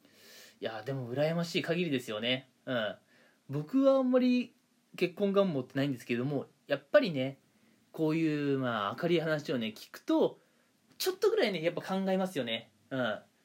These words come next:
結婚についてね、僕も少しぐらいは。うん。結婚願望ないって言ってるけど、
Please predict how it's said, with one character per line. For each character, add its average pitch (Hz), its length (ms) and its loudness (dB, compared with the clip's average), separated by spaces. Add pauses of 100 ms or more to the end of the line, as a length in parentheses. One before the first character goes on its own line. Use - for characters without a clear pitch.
(380)
結 - 200 -6
婚 160 160 0
に 143 100 0
つ 147 100 -6
い 135 60 -2
て 117 80 -4
ね、 147 220 -2
僕 120 240 -6
も 123 180 0
少 - 160 -4
し 135 120 -4
ぐ 131 60 2
ら 123 80 2
い 110 60 0
は。 92 240 -6
う 131 80 -4
ん。 107 160 -2 (380)
結 135 240 -6
婚 175 220 0
願 165 200 0
望 110 120 -4
な 135 160 2
い 123 40 0
っ - 40 -2
て - 100 -18
言 113 120 0
っ - 20 -10
て - 200 -2
る 165 100 -2
け 143 140 2
ど、 147 460 2